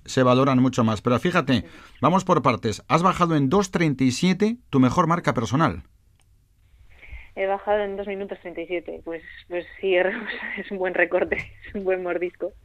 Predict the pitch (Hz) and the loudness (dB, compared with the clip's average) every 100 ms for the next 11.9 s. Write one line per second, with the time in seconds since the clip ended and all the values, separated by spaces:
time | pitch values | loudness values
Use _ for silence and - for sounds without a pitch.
0 | - - - - - - 196 208 214 226 | -18 -16 -16 -16 -14 0 4 4 6 4
1 | 226 233 220 214 226 226 233 226 208 202 | 4 2 -2 0 2 2 2 0 -2 -2
2 | 185 185 202 214 208 196 196 190 - 202 | 0 0 -2 -4 -6 -6 -6 -8 -12 -6
3 | 202 185 175 170 180 180 180 - 180 165 | -2 -2 -2 -4 -2 -4 -6 -8 -8 -6
4 | 165 190 196 190 180 180 175 175 165 185 | -4 -2 -4 -4 -4 -4 -6 -12 -14 -8
5 | 185 170 170 170 170 160 160 165 - 165 | -6 -6 -6 -8 -8 -10 -12 -18 -20 -20
6 | 160 165 165 165 170 165 165 165 165 165 | -10 -6 -6 -6 -6 -6 -10 -18 -20 -20
7 | 170 165 - 160 160 160 - 160 165 165 | -20 -20 -20 -20 -14 -12 -10 -8 -8 -8
8 | 160 160 185 170 - 165 165 - - - | -8 -6 -6 -8 -12 -14 -16 -18 -20 -20
9 | - 180 185 180 180 170 170 170 208 202 | -10 -2 2 2 0 -6 -8 -2 0 0
10 | 196 196 185 175 180 170 180 196 190 - | 0 -2 -2 -4 -6 -6 -6 -6 -8 -4
11 | 185 202 185 - 165 165 165 160 | -4 -2 -4 -4 -4 -4 -4 -8